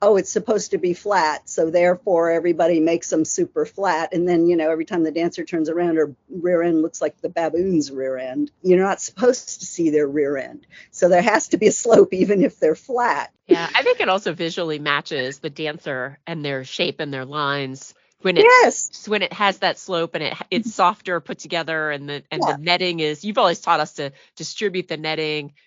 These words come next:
Speaker 2: you know,
Speaker 1: Yeah.
Speaker 2: through the panty, and, and
Speaker 1: It doesn't
Speaker 2: it
Speaker 1: have to be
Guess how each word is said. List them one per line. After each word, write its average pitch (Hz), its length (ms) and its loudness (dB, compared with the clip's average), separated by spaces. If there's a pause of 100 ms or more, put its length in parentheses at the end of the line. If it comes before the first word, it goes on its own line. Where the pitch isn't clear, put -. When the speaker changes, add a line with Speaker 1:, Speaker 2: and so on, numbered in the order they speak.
Speaker 2:
you 175 100 -8
know, 403 300 4
Speaker 1:
Yeah. 269 120 2
Speaker 2:
through 180 220 -2
the 180 80 -8
panty, 160 520 -2
and, 139 280 -4
and 151 240 -4
Speaker 1:
It - 160 -20
doesn't - 180 2
Speaker 2:
it 320 100 2
Speaker 1:
have 330 120 2
to 320 80 -2
be 220 160 -4